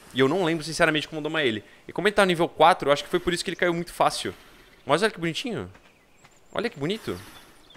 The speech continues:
Caraca, ele tá muito, ele é muito lindo, mano. Olha essa cor.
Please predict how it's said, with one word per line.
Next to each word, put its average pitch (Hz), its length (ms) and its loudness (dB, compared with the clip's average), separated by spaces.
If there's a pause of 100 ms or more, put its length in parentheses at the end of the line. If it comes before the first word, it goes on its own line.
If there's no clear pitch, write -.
(600)
Caraca, 190 340 2
ele 170 80 -4
tá 180 120 -2
muito, 175 360 -4
ele 160 120 2
é - 20 2
muito 170 240 -4
lindo, 110 220 -6
mano. 87 260 -8
Olha 160 140 -2
essa 180 160 -10
cor. 160 200 -2